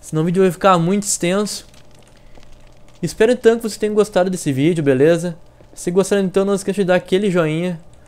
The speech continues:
favoritar o vídeo também e se inscrever no canal. Muito obrigado mesmo por estarem aí gostando dessa série, né? Dando seus likes, seus favoritos. Isso me motiva, pessoal, cada vez mais, né?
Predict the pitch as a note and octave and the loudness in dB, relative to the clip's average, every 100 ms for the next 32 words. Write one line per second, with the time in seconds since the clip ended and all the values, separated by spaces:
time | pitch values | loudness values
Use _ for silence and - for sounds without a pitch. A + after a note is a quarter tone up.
0 | - - A#3 A3+ A3+ G#3+ G3 F3 F3 F3 | -20 -4 0 4 4 6 4 4 -2 -2
1 | F#3+ E3+ E3 F#3+ G3 F#3+ F#3+ G3 F#3+ F#3 | -2 0 0 0 -6 -8 -8 -4 -2 -2
2 | F#3 A3 G#3+ A#3 A3+ - - - - - | -4 -2 0 -2 -4 -16 -20 -20 -20 -20
3 | - - - - - - D#3+ G3 G#3+ G3+ | -20 -20 -20 -20 -20 -12 -4 0 4 6
4 | G3 F3 F3+ G3+ G3+ - - - - - | 6 4 2 0 -4 -6 -20 -20 -20 -20
5 | - - - D#3 E3 E3+ E3+ E3+ E3+ E3 | -20 -14 -8 0 4 4 4 0 0 0
6 | F3 F3+ D#3+ C#3+ - D#3 F3+ D#3+ D#3+ D#3+ | -2 -4 -2 -4 0 0 2 -2 -4 -6
7 | - - - - - _ - C#3+ D#3 E3 | -12 -20 -20 -20 -20 _ -6 0 0 0
8 | D3+ D#3 B2+ C3+ E3 F3 E3 D3+ - C#3+ | 0 0 2 4 6 6 2 -2 -12 -8
9 | C#3 C#3 C3 E3+ F3+ E3+ - - - - | -2 0 0 0 -2 -8 -12 -20 -20 -20
10 | - - F#3+ - G#3+ G#3+ G#3 G3+ G#3 A3 | -14 -8 -8 -6 -4 0 0 2 0 -2
11 | A3 - G#3 G3+ F3+ F#3+ F#3+ F#3+ F#3+ F3+ | -4 -2 -2 0 -2 -2 0 0 0 -2
12 | F3+ | -4